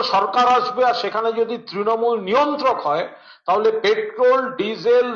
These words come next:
রান্নার গ্যাস, কৃষকের সার, জীবনদায়ী ওষুধ, এগুলোর দাম অনেক বেশি করে কমবে, কমানো হবে। তাই ভোটটা দিন বিকল্প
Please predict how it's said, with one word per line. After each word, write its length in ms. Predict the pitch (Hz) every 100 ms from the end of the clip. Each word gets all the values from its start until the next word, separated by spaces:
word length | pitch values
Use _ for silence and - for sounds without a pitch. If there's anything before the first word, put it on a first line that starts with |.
| 160
রান্নার 520 | 156 202 214 240 233
গ্যাস, 240 | 220 247 233
কৃষকের 560 | - 185 170 233 240 226 -
সার, 320 | - 240 262 - - - _
জীবনদায়ী 580 | 185 208 233 233 240 226
ওষুধ, 300 | 226 226 214 - - _ _ _
এগুলোর 460 | 160 175 226 220 220 220
দাম 260 | 165 226 285 277 - - _ _ _
অনেক 360 | 147 196 277 285 - -
বেশি 300 | 185 - 262
করে 280 | - 453 262 269 - _
কমবে, 480 | 196 240 254 254 269 277 - -
কমানো 360 | 233 277 254 208
হবে। 220 | 160 139 - -
তাই 200 | 208 277 311 - - _ _ -
ভোটটা 360 | 208 - 277 240
দিন 180 | 247 240
বিকল্প 420 | 175 180 233 233